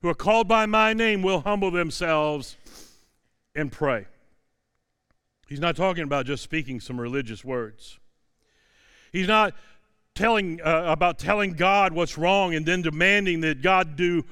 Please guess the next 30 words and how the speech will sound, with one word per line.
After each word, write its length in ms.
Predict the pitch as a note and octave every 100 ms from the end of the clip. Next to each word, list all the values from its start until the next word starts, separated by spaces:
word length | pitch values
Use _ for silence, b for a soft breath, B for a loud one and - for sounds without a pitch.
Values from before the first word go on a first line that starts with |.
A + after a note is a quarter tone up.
| -
what 240 | F#3 E3
you 140 | F3+
think 320 | F3 - G3+ D#3
needs 320 | F#3 F3+ -
to 100 | D#3
be 140 | C3
done. 420 | B2 G3+ F3+ B2 G2+ _ _ _ _ _ _ _ _ _ _ _ _ _ _ -
Prayer 240 | F#3+ G#3+
is 140 | E3+
communion 500 | - D#3+ F3 F#3 D#3+
with 140 | C#3 A#2
God. 340 | C3+ A#2 C3 - _ _ _ _ B B B
It's 140 | F3+
shutting 340 | - A#3+ A#3 G#3+
yourself 400 | F3+ - G#3 F#3+
in 80 | F#3+
your 80 |
closet 460 | - G3 G3+ D#3+ F3
and 100 | D#3+
waiting 300 | F#3 G#3 F3+
for 100 | D3+
an 60 | F3
audience 520 | E3 G3+ F#3 D#3 B2+
with 140 | C3
the 140 | D3+ F3
Ancient 320 | F3+ E3+ D#3+
of 100 | B2+
Days. 340 | D3+ E3 C#3+ B B
It's 160 | F3 -
sitting 320 | A#3 A3+ G3